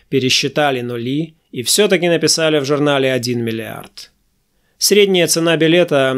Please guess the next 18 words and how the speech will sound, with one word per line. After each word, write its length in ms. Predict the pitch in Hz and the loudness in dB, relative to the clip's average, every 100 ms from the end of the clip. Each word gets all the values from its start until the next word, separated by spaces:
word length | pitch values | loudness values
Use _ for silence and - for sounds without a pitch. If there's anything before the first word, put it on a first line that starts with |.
| 131 | 0
двадцать 400 | 143 151 - 139 | 0 0 -2 -4
две 160 | 156 | -2
с 80 | 156 | -2
половиной 440 | - 135 131 139 127 | -2 -4 -2 -2 -4
копейки. 720 | 120 - 110 98 - - - _ _ | -6 -8 -12 -12 -18 -20 -20 _ _
Вот 220 | 190 214 190 | 0 2 2
и 60 | |
получали 600 | 156 143 143 - 151 135 | 2 2 2 2 2 2
сборы 600 | 117 117 170 180 156 135 | -4 -2 2 4 4 2
в 60 | 123 | 0
один 300 | 123 127 135 | 0 0 2
миллиард 420 | 127 127 131 117 | 2 0 -2 -4
рублей 300 | 123 117 151 | -4 -2 0
со 180 | 143 117 | 0 -2
всей 240 | - 131 | -4 -4
киносети. 760 | 120 117 113 - - 113 - - _ _ _ _ - | -6 -10 -4 -4 -4 -8 -12 -12 _ _ _ _ -12
Конец 380 | 127 131 127 | -6 -6 -4
цитаты. 520 | - 120 120 - 123 | -6 -6 -12 -16 -20